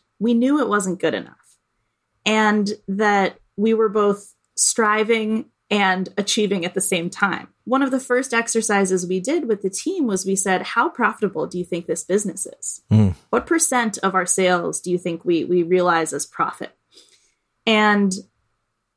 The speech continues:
Speaker 1: everyone overestimates. And when they find out what that number actually is, you know, it makes me seem like a little bit less of an asshole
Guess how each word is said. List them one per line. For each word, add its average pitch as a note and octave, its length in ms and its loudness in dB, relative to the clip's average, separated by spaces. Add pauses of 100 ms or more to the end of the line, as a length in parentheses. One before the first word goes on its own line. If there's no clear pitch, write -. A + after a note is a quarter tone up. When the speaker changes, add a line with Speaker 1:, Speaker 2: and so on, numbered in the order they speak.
(360)
Speaker 1:
everyone B3 460 2
overestimates. - 1080 -4
And G3+ 540 0
when G#3 160 -4
they G#3 100 0
find A3 340 -2
out F#4+ 220 0
what A3+ 160 -2
that A3 160 -2
number D4+ 320 -2
actually G#3 680 -2
is, G#3+ 480 0 (320)
you A#3+ 80 0
know, A3+ 260 0 (120)
it A#3+ 100 2
makes C#4 260 -2
me A#4+ 120 0
seem F#4+ 260 -2
like D4+ 180 0
a G#3 80 2
little G3+ 260 0
bit G#3+ 180 0
less F#3+ 280 -2
of F#3 80 -6
an E3+ 160 -8
asshole E3 540 -2